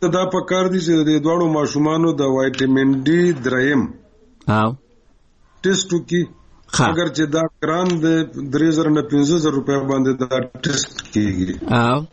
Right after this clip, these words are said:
Speaker 1: خو دا دې لپاره ضرور دی چې وکړي او د دې ماشومانو وایټامین ډي لیول وګوري.
Speaker 2: ښه.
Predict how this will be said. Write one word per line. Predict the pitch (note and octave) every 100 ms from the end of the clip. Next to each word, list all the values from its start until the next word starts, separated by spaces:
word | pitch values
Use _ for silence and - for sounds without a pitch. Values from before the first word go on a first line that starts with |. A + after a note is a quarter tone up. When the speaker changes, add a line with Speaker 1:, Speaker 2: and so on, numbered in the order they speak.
| - - _ - - - - - - - - - - _ - - - - - -
Speaker 1:
خو | C#3+
دا | E3 F#3
دې | F#3 F3+
لپاره | F3+ E3 E3
ضرور | C#3 D3+ D#3 D3
دی | C#3
چې | C#3+ D#3+
وکړي | F3+ D3 F#3+ D#3+
او | D3+
د | D3 D3
دې | D3+ E3+
ماشومانو | D#3+ C3 C#3+ D#3+ D#3+ D3+
وایټامین | C3+ C3+ C#3 C3+ C3+ C3+
ډي | D3+ D#3+
لیول | D3 C#3+ D#3 C3
وګوري. | G#2 G2+ F#2 F2 - - - - -
Speaker 2:
ښه. | D#3+